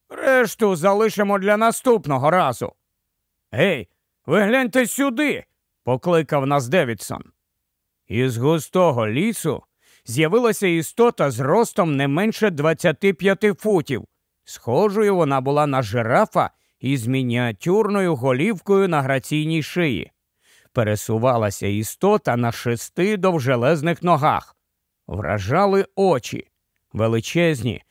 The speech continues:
фіолетові кулі, котрі дещо виступали вперед. Тварина підійшла до корабля і, здавалося, подивилася просто на нас. У мене виникло відчуття, що вона намагається нам щось сказати.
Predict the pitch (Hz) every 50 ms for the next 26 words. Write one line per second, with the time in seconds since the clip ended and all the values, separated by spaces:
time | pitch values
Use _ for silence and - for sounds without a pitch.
0 | _ _ _ _ - - 147 160 160 170 185 208 214 190 - 185 165 151 147 -
1 | - - 208 233 220 165 131 120 - - 143 135 - 160 170 180 170 151 - -
2 | _ _ _ 110 110 156 196 220 190 - - 208 202 175 180 170 135 - - 139
3 | 123 - 139 139 147 156 156 151 120 - - 165 160 156 139 113 - - _ _
4 | _ _ _ _ _ _ _ _ _ _ _ _ _ - - 98 113 123 123 135
5 | 156 156 139 127 117 104 - 127 117 107 113 127 135 120 - - 156 147 139 123
6 | 113 113 101 - 113 107 98 92 90 92 110 120 160 196 214 185 - _ _ _
7 | _ _ _ _ _ _ _ _ 117 110 113 110 104 95 107 101 95 113 151 190
8 | 208 196 - - - 123 - - 123 117 104 113 110 131 185 196 196 165 - -
9 | 185 170 151 - _ _ _ _ _ _ _ 117 117 123 139 170 208 175 - -
10 | - 202 190 190 196 196 196 220 233 185 127 - - - - _ _ _ _ _
11 | _ _ _ _ _ _ _ - - 92 92 101 107 120 131 135 127 120 123 120
12 | 120 135 139 131 120 - 139 131 120 113 120 110 - - 127 117 95 - 185 202
13 | 214 190 123 - - - 117 110 110 117 120 135 170 185 175 151 147 139 127 107
14 | 131 156 196 208 175 - - 202 180 185 190 170 - - 180 185 185 - - -
15 | - 202 196 175 214 240 202 151 - - - - -